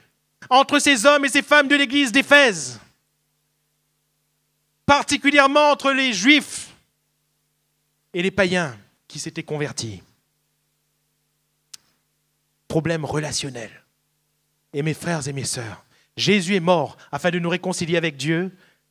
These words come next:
mais afin de nous réconcilier également entre nous. Alléluia. Jésus est mort pour réconcilier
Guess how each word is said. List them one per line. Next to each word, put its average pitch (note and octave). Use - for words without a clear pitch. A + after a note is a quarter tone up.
mais C#3+
afin D#3
de D#3
nous D3
réconcilier C#3
également A#2+
entre B2
nous. F#2+
Alléluia. D#3
Jésus A3+
est B3+
mort A3
pour A3
réconcilier B3